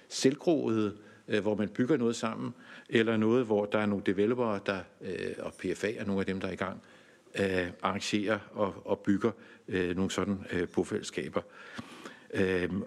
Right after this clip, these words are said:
og, øh, jeg vil lige gøre opmærksom på med det samme, at når vi, når vi nu, når jeg står her og er fra Ældresagen, når vi snakker bofællesskaber, der er rigtig mange, så, som så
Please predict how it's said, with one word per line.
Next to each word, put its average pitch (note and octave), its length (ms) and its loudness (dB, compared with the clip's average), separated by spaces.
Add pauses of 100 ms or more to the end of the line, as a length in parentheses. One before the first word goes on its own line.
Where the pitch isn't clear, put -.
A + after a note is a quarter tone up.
(100)
og, G2+ 380 4
øh, F#2+ 180 2
jeg G2 120 2
vil G2+ 160 0
lige B2+ 260 2
gøre A#2+ 140 4
opmærksom A2 340 0
på A2 140 2
med G2+ 120 0
det F#2+ 120 0
samme, A#2 440 2 (100)
at - 280 -2
når G#2 100 2
vi, G2 180 2
når G2 160 2
vi G#2 120 2
nu, B2 220 -2 (320)
når G2+ 140 2
jeg G#2 140 0
står A2+ 200 2
her A2+ 160 2
og F#2+ 280 -2 (120)
er E2+ 280 -2
fra - 360 -4
Ældresagen, B2+ 500 2
når G2 80 -4
vi F#2 60 -4
snakker F#2 240 -2
bofællesskaber, A2+ 680 0 (340)
der G2+ 60 6
er F#2 80 -2
rigtig A#2+ 220 0
mange, G#2 220 2
så, A#2 140 -4
som G2+ 280 0
så A#2 200 0